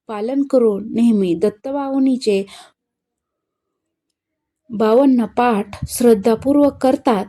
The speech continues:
किंवा जसा वेळ मिळेल तसे पाठ करतात, त्यांना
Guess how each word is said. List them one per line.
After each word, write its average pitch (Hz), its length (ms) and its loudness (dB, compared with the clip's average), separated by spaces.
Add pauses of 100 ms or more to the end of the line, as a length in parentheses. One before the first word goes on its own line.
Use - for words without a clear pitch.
(160)
किंवा 208 300 -2 (160)
जसा 220 320 0
वेळ 240 300 4
मिळेल 269 480 4 (320)
तसे 233 300 -2
पाठ 220 440 -2
करतात, 214 480 -2 (340)
त्यांना 202 340 2